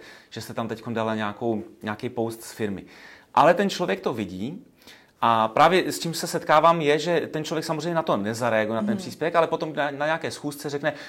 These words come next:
Speaker 1: „No a to já jsem viděl u vás na LinkedInu.“ A pro mě je to vlastně ten obchodní výsledek. Tohle to já potřebuju, že? Aby ten člověk
Speaker 2: Přesně
Speaker 1: je to
Speaker 2: tak.
Speaker 1: jako věděl, a v-, eh, ale on už potom není vidět v těch statistikách,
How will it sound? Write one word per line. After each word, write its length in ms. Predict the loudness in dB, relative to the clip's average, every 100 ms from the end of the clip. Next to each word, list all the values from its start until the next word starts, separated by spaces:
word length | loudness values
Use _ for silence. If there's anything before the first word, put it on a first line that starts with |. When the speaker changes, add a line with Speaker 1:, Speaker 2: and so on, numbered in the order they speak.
| -6
Speaker 1:
„No 180 | 0 0
a 20 |
to 100 | 2
já 140 | 4 4
jsem 180 | 2 -4
viděl 220 | -2 -2
u 80 | 2
vás 260 | 2 2
na 100 | 0
LinkedInu.“ 420 | 0 0 -2 -8 -10
A 60 | -12 -14 _ _ _
pro 200 | 2 4
mě 440 | 6 4 0 -2 -4 -14 -8 0
je 80 |
to 120 | 4 6
vlastně 260 | 4 2
ten 120 | -4
obchodní 400 | -4 -4 -4 -4
výsledek. 500 | -4 -4 -4 -4 -8 -20 _ -2
Tohle 220 | 0 2
to 120 | 2
já 140 | 4 4
potřebuju, 460 | 0 -4 -8 -8
že? 160 | -4 -4
Aby 180 | -4 -4
ten 200 | -4 -2
člověk 260 | 4 4
Speaker 2:
Přesně 40 | 4
Speaker 1:
je 40 |
to 40 |
Speaker 2:
tak. 80 | -2
Speaker 1:
jako 100 | -2
věděl, 420 | 0 0 2 2 0 -10 -18 -18 -4
a 60 | -4
v-, 100 | -4 -6 2
eh, 260 | 4 4 2 2
ale 360 | 6 10 8 6 0 -16 _ _ _
on 160 | 4 6
už 120 | 4
potom 220 | 2 2
není 200 | 2 2
vidět 200 | 2 0
v 40 | -2
těch 140 | -6
statistikách, 920 | -6 -4 -4 -4 -6 0 0 0 -4